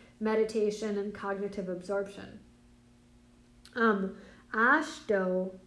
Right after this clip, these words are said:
isn't in this, but ashto is eight, and anga is limb. So we're really, um, practicing the eight limb path.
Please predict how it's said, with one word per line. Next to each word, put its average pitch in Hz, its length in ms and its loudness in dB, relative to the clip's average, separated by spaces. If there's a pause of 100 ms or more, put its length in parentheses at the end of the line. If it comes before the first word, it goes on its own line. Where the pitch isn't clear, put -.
(240)
isn't 220 300 4
in 220 220 0
this, 196 220 -4
but - 280 -4
ashto 214 720 0
is 196 240 -2
eight, 233 440 0 (360)
and 214 160 -4
anga 220 520 2
is 185 180 -2
limb. 202 460 -2 (380)
So 233 260 2
we're 233 200 4
really, 247 680 2
um, 208 340 -6
practicing 233 760 -4
the 208 200 -4
eight 220 200 -2
limb 202 280 -4
path. 220 380 -6